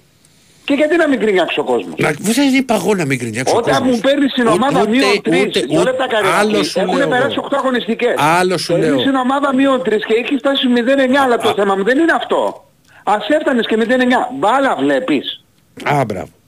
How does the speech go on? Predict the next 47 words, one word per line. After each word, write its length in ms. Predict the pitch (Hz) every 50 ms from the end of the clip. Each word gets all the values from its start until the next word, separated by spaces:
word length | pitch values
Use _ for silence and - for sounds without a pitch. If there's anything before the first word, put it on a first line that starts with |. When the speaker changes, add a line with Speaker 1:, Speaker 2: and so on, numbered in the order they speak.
| _ -
Speaker 2:
Λοιπόν, 320 | 139 160 170 - - - -
μισό 360 | 123 156 165 160 160 135 110
λεπτό. 180 | 95 87 - - 120
Μισό 260 | 123 - - 160 170
λεπτό 180 | 156 135 160
να 60 | 151 143
τα 100 | 127 120
βάλουμε 280 | 135 151 147 139 123 - - - - - - - _ _
σε 140 | - -
μία, 140 | 120 135 135
γιατί 220 | 131 123 120 123 127
ξέρεις, 280 | - - 151 135 -
είναι 140 | 156 165 160
πάντα 280 | - - 156 156 151 139
το 100 | - 110
πώς 140 | 127 135
βλέπουμε 220 | 135 147 143 139 131
το 80 | 120
ποτήρι. 260 | 110 113 104 107 104 117
Μου 120 | 139 143
γράφει 220 | 156 160 143 -
εδώ 120 | 127 113 113
ένας 220 | 107 107 95 -
φίλος, 380 | - 131 147 165 160 160 - - _
γιατί 520 | - 110 117 113 127 151 143 131 117 104 - - - -
θα 100 | - 123
κάνουμε 240 | 117 - 135 120 117
έτσι 140 | 113 - -
την 100 | 107 101
κουβέντα 400 | 101 101 127 143 139 143 139 135 123 104 -
με, 300 | - 123 113 113 117 113 107
και, 80 | 117 113
και 160 | 107 - 120
με 80 | 117
τα 120 | 113 117 110
μηνύματα. 320 | 110 107 104 92 90 87 -
«Εσύ», 220 | 104 117 107 165
μου 100 | 170 151
λέει, 120 | 143 151 135
«στήριζες 360 | - 151 143 135 127 117 -
Κορδόν 300 | - 110 104 117 147 139
και 100 | 135 127
Μαρτίνεθ 420 | 110 104 95 98 - 165 165 139
και 100 | - -
ακούγαμε 340 | - 113 143 147 143 131 131
για 140 | 120 110 101
πόρ-, 240 | 107 151 165 165 160